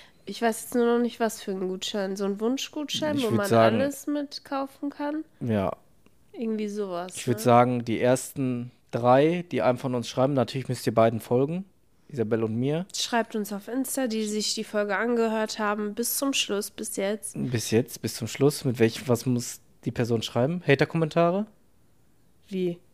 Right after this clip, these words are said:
Speaker 2: Ja, die Folge wird ja Hater-Kommentare
Speaker 1: Nein, die
Speaker 2: heißen.
Speaker 1: soll einfach schreiben, „Hey, ich, wir haben,
Speaker 2: Oder so.
Speaker 1: wir, wir haben die Folge gehört.“
Speaker 2: Und da müsst ihr wirklich schnell sein.
Speaker 1: Ich möchte gerne einen Gutschein haben.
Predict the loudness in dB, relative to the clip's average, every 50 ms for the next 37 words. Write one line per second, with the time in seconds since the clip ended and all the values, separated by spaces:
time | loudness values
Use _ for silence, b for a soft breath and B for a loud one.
0 | _ _ _ _ _ _ _ -20 _ 4 4 4 4 0 -2 4 6 6 6 6
1 | 4 2 2 0 2 2 2 2 2 0 0 0 0 -2 0 0 2 0 2 2
2 | 0 -2 -2 -2 0 2 2 2 2 0 -2 -2 -4 -2 -2 -2 -2 -2 -4 -4
3 | -4 -6 -6 -4 -2 -2 -2 -2 -4 -6 -8 -6 -4 -4 -4 -4 -6 -8 -10 -14
4 | b b b b b b b 0 2 4 4 4 4 6 6 6 6 4 2 -4
5 | -2 0 0 0 0 -2 -6 -8 -6 -4 -4 -2 -2 -4 -2 -2 -2 -2 0 -2
6 | -2 -2 -4 -4 -6 -10 -16 -16 -18 _ _ _ _ _ _ -4 2 4 4 4
7 | 4 0 2 0 2 2 2 0 0 0 -4 -2 2 4 6 6 6 4 4 2
8 | 4 4 2 2 4 2 2 2 0 -2 -2 2 4 4 4 4 4 2 0 0
9 | -2 -2 -4 -6 -4 -4 -6 -6 -6 -8 -8 -10 -12 -12 -12 -14 -14